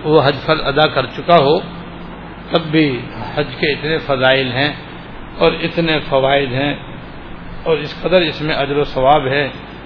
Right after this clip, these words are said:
اور اللہ تعالیٰ کی ایسی ایسی رحمتیں ہیں کہ بار بار حج کرنا چاہیے۔ لیکن ہاں، اتنی جلدی جلدی نفلی حج نہیں کرنا چاہیے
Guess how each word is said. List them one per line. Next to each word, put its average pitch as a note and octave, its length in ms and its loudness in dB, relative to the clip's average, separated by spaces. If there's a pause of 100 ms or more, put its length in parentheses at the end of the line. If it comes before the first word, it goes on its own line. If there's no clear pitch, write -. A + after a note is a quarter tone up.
(100)
اور C#3 140 2
اللہ C3+ 180 0
تعالیٰ - 380 -2
کی F#3+ 180 -4
ایسی F3+ 320 -2
ایسی E3 420 0 (200)
رحمتیں C#3+ 480 2
ہیں D3 160 0 (1900)
کہ D3 280 2 (500)
بار D3 180 8
بار C#3+ 280 4
حج D3 140 -2
کرنا B2 240 0
چاہیے۔ - 240 0 (2000)
لیکن E3 280 2
ہاں، E3+ 100 8
اتنی E3+ 240 4
جلدی D#3+ 220 2
جلدی F3 320 4 (520)
نفلی D#3 340 2
حج D3 140 4
نہیں D#3+ 160 -2
کرنا D#3 260 0
چاہیے C#3 400 0